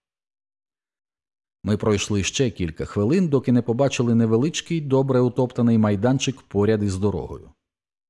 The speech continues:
«Погляньте», — казав я Банерджі на сліди на землі. «Відбитки шин», — кивнув він. «Тут був моторний засіб, може, зовсім недавно. Автомобіль?» «Ні», — не погодився я.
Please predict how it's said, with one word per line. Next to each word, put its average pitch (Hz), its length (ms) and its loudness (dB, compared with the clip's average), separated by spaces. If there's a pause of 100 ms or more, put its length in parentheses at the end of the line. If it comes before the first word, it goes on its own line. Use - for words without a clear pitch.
(260)
«Погляньте», — 208 720 -2 (240)
казав 92 340 -2
я 90 140 -2
Банерджі 92 600 -4
на 80 140 -4
сліди 92 500 -4
на 90 140 -2
землі. 92 460 -6 (680)
«Відбитки 98 800 -6
шин», — 147 440 -6 (220)
кивнув 85 400 -6
він. 64 300 -18 (280)
«Тут 180 200 -4
був 196 280 0
моторний 190 580 0
засіб, 180 520 -6 (180)
може, 107 400 0
зовсім 95 420 -2
недавно. 95 560 -4 (160)
Автомобіль?» 90 680 -6 (840)
«Ні», — 104 480 0 (100)
не 92 120 -4
погодився 85 580 -6
я. 60 220 -18